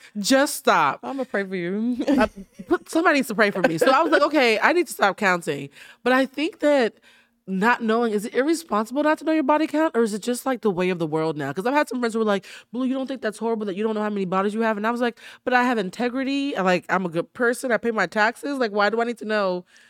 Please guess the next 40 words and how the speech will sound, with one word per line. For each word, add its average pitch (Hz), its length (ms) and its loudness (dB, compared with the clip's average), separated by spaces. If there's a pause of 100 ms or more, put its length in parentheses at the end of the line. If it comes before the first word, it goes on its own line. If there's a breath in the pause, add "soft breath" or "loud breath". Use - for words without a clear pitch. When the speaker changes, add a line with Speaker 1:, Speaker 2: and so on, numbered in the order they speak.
(160 soft breath)
Speaker 2:
I 294 60 -2
don't, 427 220 -4
like, 294 180 0
why 277 160 2
do 269 140 0
you 403 120 0
need 233 180 -2
to? 185 200 -4
I - 20 6
don't 247 100 4
understand 254 340 -2
the 185 40 0
logic 180 320 0
behind 156 320 -4
it. 76 240 -4
Speaker 1:
I 214 40 0
think 269 100 2
the 269 100 2
logic 202 320 0
is 170 80 -10
for 165 120 -6
purity 156 340 -6
culture. 147 480 -14 (240)
Speaker 2:
Mm. 151 800 -8
Speaker 1:
Because 196 200 2
men 180 240 0
wanna 190 180 -2
feel 175 240 -2
like 156 180 -2
they 165 160 -2
know 156 400 -4
how 151 320 -4
pure 170 340 -2
or 147 140 -4
run 151 240 -8
through, 135 480 -10
uh, 151 80 -12
their 147 220 -6
girl 147 320 -4
is, 131 240 -8